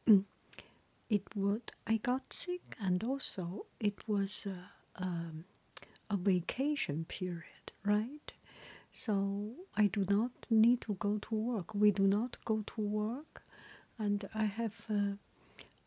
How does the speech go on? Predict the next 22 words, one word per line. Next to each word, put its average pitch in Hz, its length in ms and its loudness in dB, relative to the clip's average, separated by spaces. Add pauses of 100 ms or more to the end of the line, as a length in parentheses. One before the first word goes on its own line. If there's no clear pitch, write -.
I 208 40 -8
have 185 280 -6 (120)
plenty 294 480 -2
of 156 240 -8
time, 175 540 -8
a 175 60 -2
whole 285 560 0
week 254 460 -2
of 202 260 -8
time, 175 520 -6 (840)
doing 247 440 4
nothing. 214 560 -4 (260)
<laughs> - 1400 -16
I 214 80 -2
am 190 260 2
not 214 300 0 (1800)
in 220 220 10
the 214 100 6
mood 214 380 4
of - 280 -6
doing 220 460 2
anything. 202 600 -4